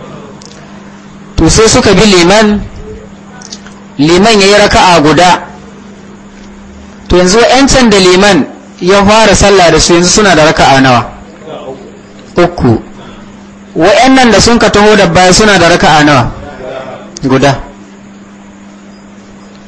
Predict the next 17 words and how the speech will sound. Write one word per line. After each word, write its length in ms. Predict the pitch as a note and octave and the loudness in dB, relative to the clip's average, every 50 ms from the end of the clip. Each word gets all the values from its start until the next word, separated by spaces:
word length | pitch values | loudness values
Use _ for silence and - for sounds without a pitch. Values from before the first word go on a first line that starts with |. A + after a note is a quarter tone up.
| - - - | -20 -14 -8
Sauran 360 | - - F3+ F#3+ G3 G3 G3 | -4 0 0 2 2 2 2
raka'a 300 | F#3+ - G3+ G3 E3+ E3 | 0 0 0 2 2 2
nawa 140 | E3+ E3+ D3+ | 2 2 2
a 40 | C#3 | 2
ƙare 220 | C3 D3 D3+ C#3+ | 2 0 0 0
sallah? 320 | C3+ - C#3 C3+ B2+ A#2+ A#2+ - - - - - - - - - - - - - - G2 - G3+ G3+ G3+ - - - - - - - - - - - - - - - - | 0 0 0 0 0 0 -2 -4 -8 -10 -12 -14 -16 -18 -18 -18 -18 -18 -18 -18 -18 -18 -20 -20 -20 -20 -20 -20 -20 -20 -20 -20 -20 -20 -20 -20 -20 -20 -20 -14 -6 -4
Raka'a 340 | - D#3+ - - E3 F3+ F3 | -2 -2 0 0 0 0 0
ga 120 | E3+ F#3 F3 | 0 0 0
guda 300 | F3 F3 E3+ A3 A3+ G#3+ | 2 2 2 2 2 2
da 160 | G3 E3+ F3+ | 2 2 2
adda 160 | F#3+ F3 E3+ D#3 | 2 2 2 2
saura 320 | - F#3 F#3 F#3 F#3 F3+ | 2 2 2 2 2 2
sai 180 | F3 - G3 F#3+ G3+ | 2 2 2 2 2
uzuri 340 | G#3 F#3 D#3 D#3 D#3+ E3 | 2 2 2 2 2 2
ya 80 | E3 D#3 | 2 2
kamma 300 | E3 - F3 E3 D#3 D3 | 0 0 0 0 2 2
liman. 320 | C3 B2+ B2+ B2 B2+ B2 | 2 2 2 2 0 0